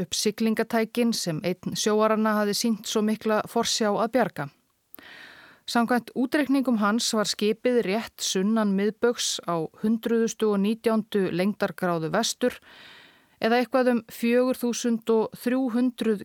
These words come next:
kílómetra frá ströndu Ekvadors í Suður-Ameríku. Það voru raunar mörg þúsund kílómetrar í næsta land í hvaða átt sem litið var.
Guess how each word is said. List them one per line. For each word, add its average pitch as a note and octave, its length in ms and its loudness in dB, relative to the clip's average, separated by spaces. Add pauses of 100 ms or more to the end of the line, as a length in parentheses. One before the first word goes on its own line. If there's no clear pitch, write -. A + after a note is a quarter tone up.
kílómetra F#3+ 640 0
frá E3+ 240 -2
ströndu F#3+ 720 -4
Ekvadors F#3 880 -4
í G3 140 -4
Suður-Ameríku. D#3 800 -2 (1400)
Það G#3+ 160 0
voru B3+ 260 4
raunar B3+ 460 4
mörg A#3+ 420 0
þúsund C4 580 -2
kílómetrar A#3 800 0
í G#3+ 320 -2
næsta A3 380 0
land G#3+ 320 0 (100)
í G#3+ 400 -2
hvaða A3 320 2
átt - 320 -8
sem G3+ 240 0
litið G3+ 460 -2
var. F#3 160 2